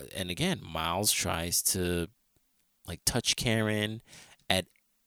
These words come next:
any juncture. Like, when they start laughing, he, he'll put his hand on <laughs> her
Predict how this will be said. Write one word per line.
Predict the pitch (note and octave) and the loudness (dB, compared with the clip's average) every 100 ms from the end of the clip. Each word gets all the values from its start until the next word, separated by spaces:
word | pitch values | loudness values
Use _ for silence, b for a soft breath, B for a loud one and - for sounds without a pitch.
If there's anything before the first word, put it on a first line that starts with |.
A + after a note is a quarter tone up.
| _ _ - | _ _ -4
any | A#2+ B2 C3 B2 | -2 0 0 -2
juncture. | G2+ A2 G2 - - B1+ - b b b _ | 0 0 2 0 0 -2 -14 b b b _
Like, | E2+ | -4
when | G2 G#2 | -2 2
they | G2+ | 4
start | G2+ F2+ | 6 4
laughing, | A#2 B2+ A#2+ A#2+ G2+ | 6 6 4 0 -2
he, | G2 G2 F#2 | -6 -8 -6
he'll | G#2+ G2 | -4 -2
put | - A2+ - | -2 -4 -6
his | - G2+ - | -4 0 2
hand | A2 G2+ F#2+ | 2 -2 -2
on | F#2 F#2+ | -4 -4
<laughs> | - | 0
her | C#3 | 0